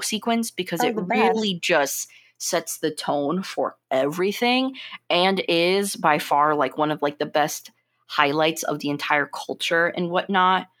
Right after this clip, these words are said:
Speaker 1: Um, you know,
Speaker 2: Oh,
Speaker 1: it,
Speaker 2: I, I
Speaker 1: it's
Speaker 2: got it. I got
Speaker 1: What's
Speaker 2: mine.
Speaker 1: yours?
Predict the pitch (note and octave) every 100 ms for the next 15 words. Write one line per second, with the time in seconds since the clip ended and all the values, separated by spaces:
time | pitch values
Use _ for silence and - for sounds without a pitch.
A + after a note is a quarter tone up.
0 | _ _ _ E3 D#3 D3 C#3+ C#3+ - _
1 | _ _ _ _ _ _ _ _ _ _
2 | _ _ _ - - A3 A3 - C#4 G#3+
3 | F#3+ C4+ A#3 B3 B3+ G#3 F#3+ - G3+ G#3
4 | A3 A#3 - A#3 G3 F#3 A#2+ F3 -